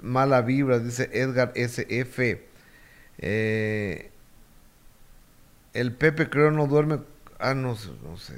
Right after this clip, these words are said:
eso no sé, no voy a hablar de eso yo. Soy D C.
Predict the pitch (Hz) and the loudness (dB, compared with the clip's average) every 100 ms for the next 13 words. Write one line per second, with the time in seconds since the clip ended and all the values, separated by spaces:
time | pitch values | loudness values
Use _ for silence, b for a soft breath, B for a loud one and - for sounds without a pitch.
0 | 67 - 87 92 95 87 85 85 78 85 | -16 -12 -10 -8 -6 -6 -8 -8 -10 -10
1 | 90 90 87 85 87 85 87 85 80 82 | -8 -8 -8 -10 -10 -12 -14 -14 -16 -16
2 | - - - - - b b b b b | -20 -20 -20 -20 -20 b b b b b
3 | - - - 147 160 151 127 151 170 196 | -20 -18 0 4 6 4 2 2 4 2
4 | - - - 139 117 92 | -4 -8 0 2 2 -2